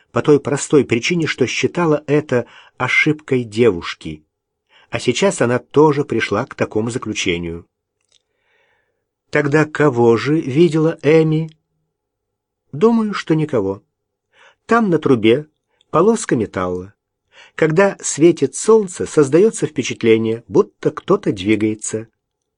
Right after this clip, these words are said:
"А как насчёт кошмаров, когда вы слышали звук поезда и как Бобби зовёт вас? Вы сказали, что боялись поднять Ханну".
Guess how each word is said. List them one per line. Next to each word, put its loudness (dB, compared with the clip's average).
"А -4
как -6
насчёт -4
кошмаров, -4
когда 0
вы -2
слышали -2
звук -4
поезда 2
и -2
как -4
Бобби 0
зовёт -4
вас? -10
Вы 2
сказали, -4
что -2
боялись -2
поднять -4
Ханну". -8